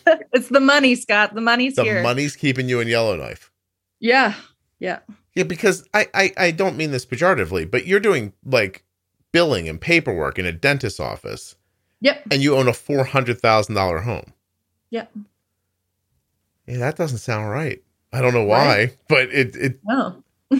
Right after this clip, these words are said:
Speaker 2: Huh.
Speaker 1: <laughs>
Speaker 2: What, is there a movie theater?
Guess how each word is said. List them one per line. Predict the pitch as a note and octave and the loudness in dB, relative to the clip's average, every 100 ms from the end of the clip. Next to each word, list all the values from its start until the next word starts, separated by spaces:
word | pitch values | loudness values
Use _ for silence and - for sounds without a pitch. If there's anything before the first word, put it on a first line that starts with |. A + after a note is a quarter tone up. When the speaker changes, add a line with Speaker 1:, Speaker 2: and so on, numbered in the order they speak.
| - - | -2 0
Speaker 2:
Huh. | F#3+ - - D#4 - F4 _ F4 | 4 4 0 -6 -10 -18 _ -20
Speaker 1:
<laughs> | E4+ _ _ - - | -20 _ _ -20 -10
Speaker 2:
What, | B2+ - _ _ - - _ _ | -8 -10 _ _ -20 -20 _ _
is | C#3+ | -2
there | C#3 | 2
a | B2 | 4
movie | A#2+ D3+ G3 | 2 0 -2
theater? | - A3 A3+ G#3+ | -4 -4 -4 -8